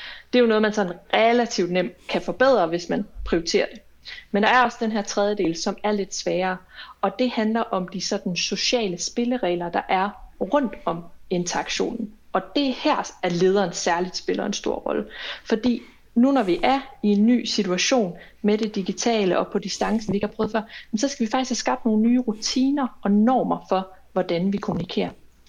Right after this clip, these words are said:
Det kan være sådan noget med, om man skal have en ordstyrer til alle møder. Rækker vi hånden op på den ene eller den anden måde? Øhm, hvornår er det ok, at jeg ringer til min leder, når hun sidder derhjemme?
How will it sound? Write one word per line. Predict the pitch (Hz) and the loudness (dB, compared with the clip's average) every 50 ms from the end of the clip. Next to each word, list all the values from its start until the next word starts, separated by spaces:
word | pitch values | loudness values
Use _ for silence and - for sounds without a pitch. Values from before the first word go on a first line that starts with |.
| - - - - - - - | -20 -20 -20 -20 -4 -2 0
Det | 254 254 | 2 2
kan | 247 196 | 2 2
være | 170 170 165 170 | 2 2 2 0
sådan | 170 - 202 | 0 -2 0
noget | 185 180 180 | 0 2 2
med, | 180 175 175 175 - | 2 2 2 2 0
om | - 175 | 0 -2
man | 170 165 185 | 0 -2 -2
skal | 208 - - 185 | -2 -2 -2 0
have | 180 170 | 0 0
en | 165 170 | 2 2
ordstyrer | 190 196 240 254 254 - - 208 180 175 175 | 2 2 2 2 -2 -4 -2 0 0 0 0
til | - - - | -2 -2 0
alle | 185 190 202 208 | 0 2 2 2
møder. | 202 202 196 196 202 202 202 202 - - - - - - - | 2 2 2 2 2 0 0 -2 -4 -12 -20 -20 -10 -2 -2
Rækker | 185 180 185 | 0 0 2
vi | 170 175 | 0 2
hånden | 175 208 220 208 190 190 | 2 2 2 2 2 0
op | 190 190 - | 0 -2 -2
på | - - | -4 -4
den | 170 - - | -4 -2 0
ene | 208 220 240 254 262 269 254 - | 2 4 4 6 6 4 4 4
eller | - 170 | 4 2
den | 165 - - 208 - - | 0 0 -2 -6 -4 -2
anden | 196 214 226 233 240 233 | 0 2 4 4 4 4
måde? | 202 180 180 185 196 208 214 214 214 - - - - - | 4 4 4 4 4 2 2 0 -6 -14 -20 -20 -4 0
Øhm, | 190 180 180 175 170 170 | 0 0 0 0 -2 -4
hvornår | 170 170 - 190 196 240 269 269 | -4 -2 0 2 4 4 4 4
er | |
det | 208 - - | 2 2 2
ok, | 208 214 214 214 - | 2 2 2 2 -2
at | 185 175 - | -2 -2 -2
jeg | 175 175 - | -4 -2 0
ringer | 190 226 254 302 285 | 0 0 0 -2 -4
til | 254 - 202 | -4 -4 -4
min | 170 170 165 | -4 -4 -2
leder, | 156 156 165 180 208 214 202 | -2 0 0 0 0 0 0
når | 180 170 | -2 -2
hun | 170 185 175 170 | -4 -4 -6 -4
sidder | - - 220 202 175 | -2 -2 -2 -2 -2
derhjemme? | - - 170 170 170 175 185 185 | -4 -6 -6 -4 -4 -2 -4 -4